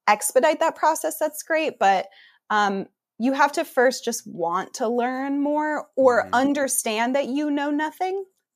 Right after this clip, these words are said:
Speaker 2: Yeah.
Speaker 1: truly.
Speaker 2: Mm-hmm.
Speaker 1: And then from there, you're gonna have to put in the work. You're going to have to find these activists. You're going
Speaker 2: Yeah.
Speaker 1: to have to listen to the podcasts. You're going to
Speaker 2: Mm-hmm.
Speaker 1: have to read the books. Um, and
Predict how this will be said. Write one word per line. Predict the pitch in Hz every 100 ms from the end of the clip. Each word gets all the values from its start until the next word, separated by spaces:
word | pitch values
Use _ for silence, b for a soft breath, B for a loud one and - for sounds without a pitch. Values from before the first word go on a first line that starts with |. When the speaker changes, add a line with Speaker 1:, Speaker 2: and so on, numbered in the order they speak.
| _
Speaker 2:
Yeah. | -
Speaker 1:
truly. | 359 370 381 427 453 - B B _ _
Speaker 2:
Mm-hmm. | - 233
Speaker 1:
And | 254 247 196
then | 233 233 240 247
from | - 220 220
there, | 190 196 185 175 175 - -
you're | 190 196
gonna | 190 202 185
have | 214 185
to | -
put | 190 - 185
in | 175
the | 160
work. | 165 170 -
You're | 170 185
going | 165 185 190
to | 190
have | 190 160 -
to | -
find | 185 - 175 180 202 233
these | - 185 180 - - -
activists. | 165 160 - - - - - -
You're | 160 170
going | 196 233 285 285
Speaker 2:
Yeah. | 262
Speaker 1:
to |
have | 196 190 -
to | - 196
listen | 175 185 165
to | 190 190
the | 165
podcasts. | - 95 - - - - -
You're | 175
going | 185 180 214 254
to | 254
Speaker 2:
Mm-hmm. | 233
Speaker 1:
have | 185
to | 202
read | 180 180 165
the | 165
books. | 170 156 160 - - B B B B -
Um, | 202 202 180 170 165 _ -
and | 254 254 254